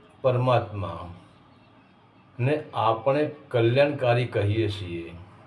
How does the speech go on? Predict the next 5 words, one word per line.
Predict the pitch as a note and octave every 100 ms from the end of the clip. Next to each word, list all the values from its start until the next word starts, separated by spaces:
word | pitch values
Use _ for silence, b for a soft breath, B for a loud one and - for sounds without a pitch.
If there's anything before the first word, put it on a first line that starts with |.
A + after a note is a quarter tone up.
| - - - - - - - - - -
અને | B2
એટલે | D3+ - B2 A2+ D3 E3
જ | D#3
તો | D#3 D3
આપણે | B2 A#2 B2+ B2+ C3+ D3+